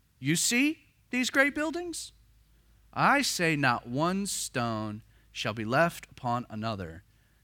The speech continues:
that shall not be thrown down." Now, understand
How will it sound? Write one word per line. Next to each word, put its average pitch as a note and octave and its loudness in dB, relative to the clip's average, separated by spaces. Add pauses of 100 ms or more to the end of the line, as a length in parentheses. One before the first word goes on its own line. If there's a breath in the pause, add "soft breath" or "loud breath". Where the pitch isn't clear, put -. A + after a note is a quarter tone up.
(120)
that B2+ -6
shall C3 4
not C3+ 0
be A2+ -12
thrown F#2+ -12
down." D#2+ -14
Now, E3 0
understand C3+ -2